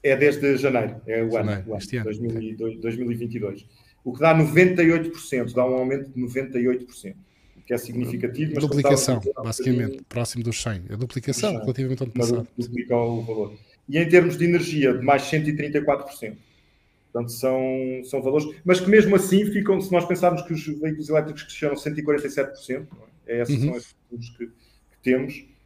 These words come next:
Speaker 1: eh, estão praticamente em linha, não é? Aqui, aqui até o crescimento de carregamentos parece-me um bocadinho, um bocadinho baixo. Eh, aqui complementando aquilo que o Telmo disse, são dezassete postos por semana que são inaugurados,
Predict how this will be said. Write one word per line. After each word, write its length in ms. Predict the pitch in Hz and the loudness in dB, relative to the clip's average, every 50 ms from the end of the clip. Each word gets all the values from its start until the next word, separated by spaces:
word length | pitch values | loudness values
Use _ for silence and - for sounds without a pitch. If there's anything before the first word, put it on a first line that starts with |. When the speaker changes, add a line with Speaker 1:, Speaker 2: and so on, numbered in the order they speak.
| _ _ _ - | _ _ _ -6
Speaker 1:
eh, 480 | 139 143 143 143 143 143 143 143 143 143 - | -2 0 2 2 2 0 -2 -4 -6 -12 -10
estão 320 | _ - 156 156 - - - - - | _ -4 -4 -4 -6 -14 -16 -6 -2
praticamente 500 | - 127 - - - 120 123 117 120 113 | 0 0 0 0 -2 -2 -2 -2 -2 -2
em 60 | 104 | -4
linha, 240 | 104 123 135 120 104 | -4 -4 -6 -6 -6
não 100 | 101 101 | -8 -8
é? 160 | 104 110 104 | -8 -8 -8
Aqui, 280 | 98 104 107 113 117 120 | -10 -10 -8 -4 -2 -2
aqui 280 | 117 113 117 - 123 123 | -2 -2 -2 0 0 0
até 200 | 120 - 127 127 | 0 2 2 2
o 220 | 127 127 123 120 | 4 2 2 0
crescimento 400 | 120 - - - 127 123 127 123 | -2 -6 -6 -4 -4 -2 -4 -4
de 60 | 127 - | -4 -4
carregamentos 600 | - 127 - 123 123 123 123 127 131 127 - - | -4 -2 0 0 0 0 0 -2 -4 -6 -10 -14
parece-me 440 | - - 131 127 131 127 127 - 127 | -8 -4 -2 -2 -2 -2 -4 -8 -10
um 40 | 123 | -8
bocadinho, 420 | 123 - 127 127 127 127 123 127 127 | -6 -6 -4 -4 -4 -6 -6 -8 -10
um 240 | 123 123 127 123 123 | -12 -14 -16 -18 -14
bocadinho 680 | _ - 123 123 120 120 120 120 120 120 120 120 120 117 | _ -8 -8 -6 -6 -6 -6 -6 -8 -10 -12 -12 -8 -4
baixo. 340 | 113 110 104 - - - _ _ - - _ _ _ _ _ _ _ _ - | -2 -2 -2 -4 -8 -14 _ _ -20 -20 _ _ _ _ _ _ _ _ 2
Eh, 800 | 147 147 151 151 151 147 147 147 147 147 143 143 143 143 143 - - - _ _ _ _ _ _ _ _ _ _ _ _ - | 6 8 8 10 10 10 10 8 8 8 6 4 0 -4 -8 -10 -14 -18 _ _ _ _ _ _ _ _ _ _ _ _ -8
aqui 200 | 135 - - 151 | -6 -6 -4 -2
complementando 680 | 151 160 156 147 143 151 147 143 147 151 147 139 147 | 0 0 0 0 0 2 0 2 4 4 4 4 4
aquilo 200 | 147 147 143 127 | 0 0 -2 -6
que 100 | - - | -6 -6
o 40 | - | -2
Telmo 280 | - 143 135 135 131 123 | 0 2 2 2 0 -4
disse, 260 | 123 135 123 127 - - | -4 -4 -4 -6 -6 -4
são 160 | 135 127 127 | -4 -4 -4
dezassete 600 | 123 127 139 135 - - 170 175 170 - - - | -2 -2 -2 -2 -2 0 0 0 0 0 -4 0
postos 320 | - 156 147 151 - - | 2 2 2 2 0 -10
por 120 | - - - | -14 -14 -14
semana 420 | - - 123 127 127 131 147 151 | -10 -6 -2 -2 0 0 -2 -4
que 80 | 151 - | -6 -6
são 240 | - 127 120 120 | -8 -6 -4 -4
inaugurados, 560 | 120 120 120 117 107 113 107 107 120 - - | -2 0 0 0 0 0 -2 -2 -4 -6 -10